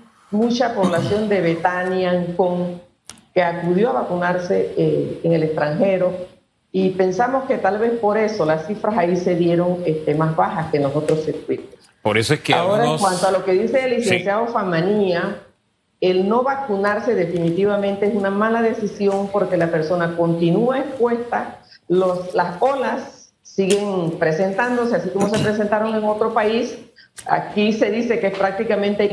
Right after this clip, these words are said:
Speaker 1: inminente la tercera ola, entonces nosotros no podemos pensar en que a mí no me va, me escapé de la primera, me escapé de la segunda, pero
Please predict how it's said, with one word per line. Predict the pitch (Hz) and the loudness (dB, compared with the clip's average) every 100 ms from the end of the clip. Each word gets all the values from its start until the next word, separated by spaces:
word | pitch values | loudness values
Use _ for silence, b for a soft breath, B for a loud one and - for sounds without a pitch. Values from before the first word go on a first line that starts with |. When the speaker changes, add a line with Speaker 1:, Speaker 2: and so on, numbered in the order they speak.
| 196 | 0
Speaker 1:
inminente | 190 190 196 208 208 | 0 2 2 0 0
la | 175 | 0
tercera | 165 160 160 185 202 | 0 -2 0 0 2
ola, | 208 190 196 - | 0 0 0 -2
entonces | 180 170 185 185 185 208 202 - | -4 -2 -2 -2 0 -2 -2 0
nosotros | 175 170 180 190 | 0 2 -2 0
no | 202 | 0
podemos | 208 202 202 - | 2 0 0 0
pensar | 175 170 180 190 | 0 2 2 2
en | 202 | 0
que | - | 0
a | 160 | 0
mí | 170 | 2
no | 190 | 0
me | 185 160 | 2 2
va, | 165 170 - - | 2 0 -4 -6
me | - | -2
escapé | 170 170 156 226 | 0 0 0 0
de | 262 | 0
la | 262 - | 0 -2
primera, | 202 214 226 | -2 0 0
me | 202 | 0
escapé | 170 - - | -2 -2 0
de | 185 220 | 2 2
la | 220 | 0
segunda, | 226 214 214 208 - | 0 0 0 0 0
pero | 180 165 | 0 0